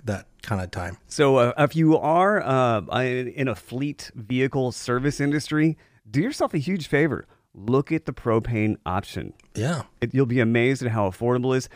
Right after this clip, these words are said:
Speaker 2: Mechanics are actually, they say they're, these vehicles that are fueled by propane are very easy to work on.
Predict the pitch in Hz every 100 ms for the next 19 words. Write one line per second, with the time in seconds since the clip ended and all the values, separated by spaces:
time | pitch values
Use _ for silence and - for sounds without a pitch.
0 | - - 127 127 170 254 - 131 117 120
1 | - 123 127 120 - 127 131 202 - 202
2 | 135 107 127 127 120 110 123 110 131 147
3 | 143 117 113 117 107 - 139 113 107 95
4 | 143 - 110 110 107 107 92 117 170 147
5 | 71 107 107 107 104 139 - - -